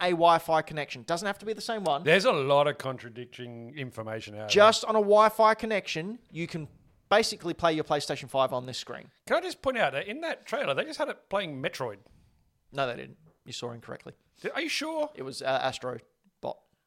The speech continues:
Speaker 2: No, no, I'm pretty sure I saw Samus.
Speaker 1: No, it wasn't Samus. It was Astro Bot. Astro's Playground.
Speaker 2: Oh,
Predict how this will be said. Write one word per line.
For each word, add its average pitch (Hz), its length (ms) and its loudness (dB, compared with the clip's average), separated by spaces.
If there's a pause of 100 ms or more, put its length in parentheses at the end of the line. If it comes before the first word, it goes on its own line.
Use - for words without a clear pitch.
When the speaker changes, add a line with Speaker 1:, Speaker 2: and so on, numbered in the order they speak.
(600)
Speaker 2:
No, 185 100 2
no, 226 160 8
I'm 214 100 6
pretty 226 180 -2
sure 175 180 2
I 151 60 2
saw 143 300 -4
Samus. 123 480 -6 (160)
Speaker 1:
No, 135 80 -8
it 123 80 -6
wasn't 117 220 -8
Samus. - 260 -16 (340)
It - 40 -20
was 120 120 -12
Astro 117 220 -6
Bot. - 160 -10 (200)
Astro's 131 280 -6
Playground. 123 420 -6 (240)
Speaker 2:
Oh, 160 240 -2